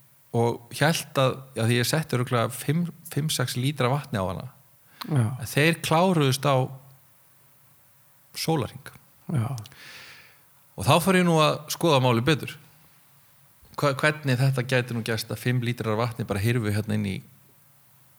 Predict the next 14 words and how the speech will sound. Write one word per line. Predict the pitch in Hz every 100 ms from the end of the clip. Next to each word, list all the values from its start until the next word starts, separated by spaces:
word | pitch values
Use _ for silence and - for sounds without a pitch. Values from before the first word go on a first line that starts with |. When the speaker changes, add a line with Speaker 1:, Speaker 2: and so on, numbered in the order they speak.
| _ _ _ -
Speaker 1:
íbúðina, | 110 - - 107 135
Speaker 2:
Mhm. | 160 120
Speaker 1:
á | 98
þess | 95
að | 98 104
það | 98
sæi | - 98 92 92 - _ _
högg | - 101 90
á |
vatni. | 90 - 127 - _ _ _ _ _ - - _ _ _ _ _ _ _ _ -
Að | 104 95 98 98 - - _ _ _ _ _ _ _ _ _ _ _ _ -
and-, | 127 175 156
bara | 175 180 160
andardráttur | 190 156 131 117 - 123 -